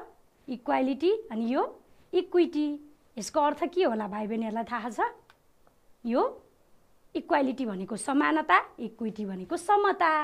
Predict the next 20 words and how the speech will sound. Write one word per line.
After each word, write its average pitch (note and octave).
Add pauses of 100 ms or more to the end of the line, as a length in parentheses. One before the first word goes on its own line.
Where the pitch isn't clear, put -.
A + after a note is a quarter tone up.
(300)
यहाँ D#4
दुईवटा C4+
तस्बिरमा A#3 (160)
के D#4+
छन्, E3+ (580)
हामी G#3+
फरक A3
छुट्याउँ A3+
त। A4 (440)
पहिलोमा E4+
हेर्नुहोस् F#3
है, A#3+
यहाँ A#3+
के E4
त, F4 (760)
यहाँ C4+ (100)
फुटबल E4
म्याच B3+
भइरहेको F#3+
छ। -